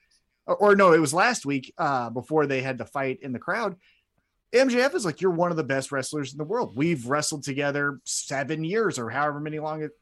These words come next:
years it's been." And so you go back to that, uh, promo that he did and, g-,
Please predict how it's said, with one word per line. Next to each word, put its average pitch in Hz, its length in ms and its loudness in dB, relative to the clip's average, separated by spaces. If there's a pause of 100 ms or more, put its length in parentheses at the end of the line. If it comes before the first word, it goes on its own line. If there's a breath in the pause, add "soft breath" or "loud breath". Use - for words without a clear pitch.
years 156 320 0
it's 147 100 -10
been." 226 360 -2 (320 soft breath)
And 233 120 2
so 254 120 -2
you 226 160 0
go 240 200 0
back 240 280 -4
to 190 100 -6
that, 175 220 -2 (240)
uh, 127 400 -4 (160)
promo 269 340 -2
that 151 140 2
he 131 80 2
did 120 320 -2
and, 147 200 -6
g-, 175 60 -6